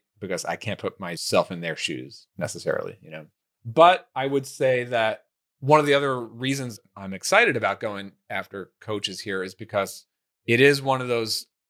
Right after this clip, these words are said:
verticals that is pretty broad, and it's not impossible to, like, outsource writing on topics. G-, and I feel like everyone has some sort of experience with coaches, E-, even me, like, dabbling in it. But, like,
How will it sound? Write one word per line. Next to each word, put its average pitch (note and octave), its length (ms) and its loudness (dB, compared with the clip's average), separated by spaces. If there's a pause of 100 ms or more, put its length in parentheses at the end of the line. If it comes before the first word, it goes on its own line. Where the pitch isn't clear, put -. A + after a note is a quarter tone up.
(140)
verticals G#2 920 0 (240)
that G2 420 4 (420)
is G#2 180 -4
pretty D#3+ 300 -2
broad, A#2+ 640 4
and G#2 140 -10
it's G2 180 -14
not G#2+ 320 -2
impossible F2+ 640 -6
to, - 180 -20
like, E2 320 -8 (200)
outsource E2 640 -4 (160)
writing D#2+ 580 -2 (120)
on E2 280 -12
topics. - 640 -2 (160)
G-, G#2+ 120 -8 (500)
and D3+ 120 6
I D3+ 120 4
feel G#3+ 160 -2
like F3+ 160 -2
everyone C#3 420 -2
has A2 240 -6
some D3 460 -4
sort A#2 240 -2
of G2 60 -10
experience F#2+ 760 -8
with - 240 -10
coaches, - 580 -16
E-, D3+ 160 -2
even E3+ 320 2
me, A#2 160 2
like, G#2 240 0
dabbling G2+ 360 -2
in G#2+ 100 -6
it. G#2+ 140 -6
But, A2 120 -2
like, G#2+ 280 0